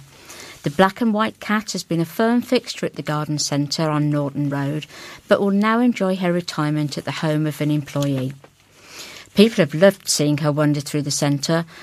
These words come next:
resting, resting in between the flowers or lying on the furniture. There's been an outpouring of love for Pudding after the announcement was made on social media. Staff member Sophie Eggleton said,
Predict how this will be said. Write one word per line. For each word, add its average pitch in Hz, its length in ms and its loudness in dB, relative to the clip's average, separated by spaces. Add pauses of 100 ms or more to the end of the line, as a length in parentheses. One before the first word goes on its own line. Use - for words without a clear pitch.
(120)
resting, 165 720 2
resting 185 480 2
in 175 100 6
between 170 320 2
the 165 60 2
flowers 165 500 2
or 147 220 0
lying 156 280 2
on 151 120 0
the 151 60 0
furniture. 156 540 -2 (840)
There's 214 220 6
been 190 140 6
an 196 240 6
outpouring 202 540 4
of 180 140 -2
love 165 180 4
for - 160 -12
Pudding 151 540 -2
after 151 240 -4
the 147 80 2
announcement 151 560 0
was 160 160 -6
made 151 260 0
on 147 100 0
social 143 440 -2
media. 143 500 0 (880)
Staff - 420 4
member 156 300 2
Sophie 165 460 0
Eggleton 160 560 -2
said, 156 320 -4